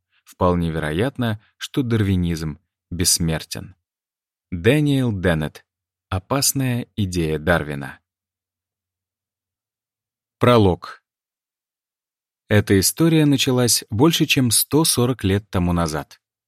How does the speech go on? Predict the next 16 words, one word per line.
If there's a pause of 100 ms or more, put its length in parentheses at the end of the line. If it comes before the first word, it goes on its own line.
(440)
Национальная
усыпальница
Британской
империи, (300)
Вестминстерское
аббатство
в
Лондоне, (360)
двадцать
шестого
апреля
тысяча
восемьсот
восемьдесят
второго
года